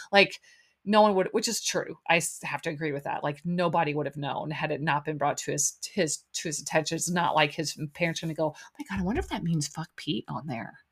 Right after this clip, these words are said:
So, like, <laughs> um, anyway, I, I, I felt like it was his way of, like, getting a little bit more attention. And he did not necessarily argue when the guys were talking about him, talking about endorsements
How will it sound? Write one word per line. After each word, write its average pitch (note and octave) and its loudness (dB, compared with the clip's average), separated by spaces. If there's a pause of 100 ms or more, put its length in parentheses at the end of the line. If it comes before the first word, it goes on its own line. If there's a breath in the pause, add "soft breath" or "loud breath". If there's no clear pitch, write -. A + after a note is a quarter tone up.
(480 loud breath)
So, A3+ 12
like, F#3+ 10 (140)
<laughs> - 8
um, F3+ 8 (640 loud breath)
anyway, F3 6
I, F#3+ 12 (120)
I, G3+ 10 (380)
I G#3+ 10
felt D#4+ 12
like C#4+ 12
it A#3+ 12
was A#3+ 10
his C4 8
way G#3+ 12
of, E3+ 6
like, F#3+ 4
getting G#3 6
a F#3+ 6
little A3 10
bit G#3+ 2
more G#3+ 4
attention. A#3+ 2 (680)
And A3 8
he A#3+ 2
did A3+ 8
not G#3 4
necessarily G#3+ 2
argue F#3+ 4
when G3+ 2
the F#3 -2
guys F3+ 4
were F3 -2
talking E3+ 2
about F3+ 0
him, E3+ -4
talking E3 0
about D#3+ 0
endorsements D#3+ -4